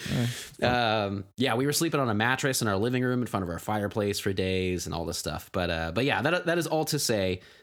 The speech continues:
Speaker 2: that, um, I don't have, I can't have, like, a cup of water. I have, like, bottles of water, so it might be a little, oop, crinkly. That's not a very nice sound effect. It's not like a,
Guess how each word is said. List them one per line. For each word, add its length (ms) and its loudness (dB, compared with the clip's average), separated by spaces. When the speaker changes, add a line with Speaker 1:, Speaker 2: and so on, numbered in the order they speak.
Speaker 2:
that, 200 0
um, 400 -2
I 60 2
don't 140 0
have, 200 2
I 60 -4
can't 180 -2
have, 100 -2
like, 120 -2
a 60 -6
cup 240 -2
of 80 -6
water. 200 0
I 60 0
have, 140 -2
like, 220 -4
bottles 300 0
of 80 -2
water, 420 -4
so 200 -2
it 60 -2
might 120 -2
be 120 -2
a 40 0
little, 240 2
oop, 280 -4
crinkly. 360 -2
That's 200 -2
not 120 0
a 20 -6
very 200 0
nice 240 -2
sound 220 -2
effect. 300 -4
It's 120 -12
not 100 -4
like 200 -6
a, 200 -6